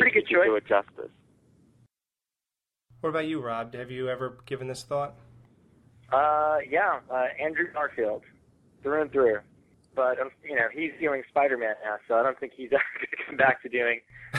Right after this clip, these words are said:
Speaker 1: uh, any other type of movie. But I even, I, I, that was one of those things I talked to him about, was like, "Man, if they ever redid Psycho or anything like that, or even a biop on Perkins, you are the guy to <laughs> do it because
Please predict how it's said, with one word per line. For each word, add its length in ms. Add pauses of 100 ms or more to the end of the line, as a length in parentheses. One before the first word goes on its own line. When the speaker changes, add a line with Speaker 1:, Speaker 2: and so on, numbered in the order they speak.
(220)
Speaker 1:
uh, 400 (640)
any 200
other 160
type 240
of 100
movie. 340
But 100 (200)
I 160
even, 260
I, 240
I, 440
that 120
was 100
one 120
of 60
those 200
things 240
I 60
talked 300
to 80
him 80
about, 220
was 140
like, 200
"Man, 200
if 120
they 120
ever 160
redid 260 (100)
Psycho 260
or 80
anything 260
like 220
that, 260 (360)
or 100
even 240
a 200
biop 520
on 160 (260)
Perkins, 500
you 380
are 140
the 100
guy 300
to 80 (120)
<laughs> 120
do 120
it 180
because 400